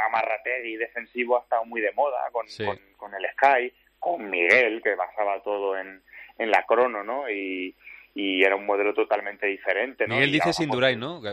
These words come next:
Speaker 2: Indurain, ¿no?
Speaker 1: Sí, sí, eso es, basaba todo en la crono. Luego tenía una cosa, tenía una cosa muy bonita y era muy generoso, que ya sabéis que siempre dejaba comer
Speaker 2: Sí,
Speaker 1: a todo el
Speaker 2: dejaba,
Speaker 1: mundo,
Speaker 2: dejaba un poquito
Speaker 1: como el
Speaker 2: ganas, sí.
Speaker 1: Sky, que no dejaba ni la fuga. Pero,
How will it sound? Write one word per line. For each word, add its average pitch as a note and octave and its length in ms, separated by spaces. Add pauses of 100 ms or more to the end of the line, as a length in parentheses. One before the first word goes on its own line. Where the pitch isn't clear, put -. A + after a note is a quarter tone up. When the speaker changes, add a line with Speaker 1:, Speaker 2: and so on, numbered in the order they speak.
(100)
Speaker 2:
Indurain, G#2 380
¿no? F3 60
Speaker 1:
Sí, D#3+ 60 (200)
sí, - 60
eso A#2+ 520
es, C3 120
basaba B2 360
todo C3 160
en B2+ 60
la A#2+ 80
crono. D#3 200
Luego F3+ 200
tenía D3+ 260
una B2 220
cosa, - 200 (220)
tenía G2 220
una A2+ 140
cosa A2+ 200
muy A2+ 160
bonita A2 340
y A2 60
era G#2+ 140
muy G#2 180
generoso, A2 400
que A2 100
ya G#2+ 140
sabéis G#2+ 240
que A2 100
siempre G#2 460 (240)
dejaba G#2 460
comer G#2+ 160
Speaker 2:
Sí, G#2+ 80
Speaker 1:
a - 20
todo A2+ 100
el A#2 60
Speaker 2:
dejaba, C#3 200
Speaker 1:
mundo, B2 100
Speaker 2:
dejaba C#3 260
un C3+ 80
poquito B2 280
Speaker 1:
como A2 120
el A2 80
Speaker 2:
ganas, A2 100
sí. A2 80
Speaker 1:
Sky, B2 380
que A2 80
no G#2+ 120
dejaba A2+ 340
ni G#2+ 80
la G#2+ 100
fuga. C3+ 340 (600)
Pero, G#2 880